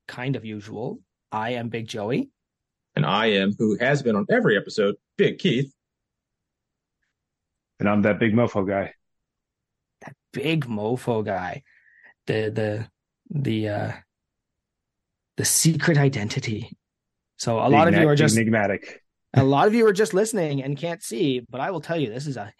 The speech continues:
Speaker 1: handsome man. This is a,
Speaker 3: Thank
Speaker 1: a
Speaker 3: you.
Speaker 1: handsome stranger that we are all almost meeting for the first time right now. Um, so let's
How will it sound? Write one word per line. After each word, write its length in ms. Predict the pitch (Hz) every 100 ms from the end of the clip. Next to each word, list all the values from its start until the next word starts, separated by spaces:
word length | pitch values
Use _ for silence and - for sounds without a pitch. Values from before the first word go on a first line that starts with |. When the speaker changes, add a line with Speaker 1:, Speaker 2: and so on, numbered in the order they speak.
| -
Speaker 1:
handsome 380 | 135 135 139 120
man. 240 | 104 - - _ _ _ _ _ _
This 100 | 165
is 60 | 160
a, 120 | 110
Speaker 3:
Thank 160 | 135 -
Speaker 1:
a 20 |
Speaker 3:
you. 60 | -
Speaker 1:
handsome 640 | - - 170 185 - 180
stranger 640 | - 143 143 117 120 110 110 _ _ _ _ -
that 120 | 123
we 100 | 131
are 80 | 123
all 220 | 139 143
almost 340 | 123 135 127
meeting 180 | 139 123
for 120 | 117
the 100 | 113
first 320 | 120 - 147 147
time 220 | 127 123
right 200 | 107 98
now. 220 | - - - _ _ _ _ _ _ _ _ _ _ _ _ _ _ _ _ _ _ _ _ _ _ _ -
Um, 440 | - 117 117 123 _ -
so 260 | - 131 139
let's 440 | 156 156 - -